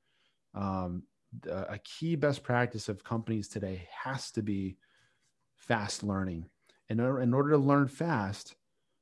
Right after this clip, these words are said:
that means you also have to fail forward, 'cause you learn from failure, you learn from trying, you learn from testing, and learning, true learning is hard,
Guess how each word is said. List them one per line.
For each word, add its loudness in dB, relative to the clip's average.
that 0
means 4
you -4
also 0
have -2
to -14
fail -2
forward, -2
'cause -4
you 2
learn 6
from 0
failure, 2
you 2
learn 4
from 0
trying, 2
you -2
learn 2
from -6
testing, -2
and 2
learning, 4
true 6
learning 6
is -2
hard, -2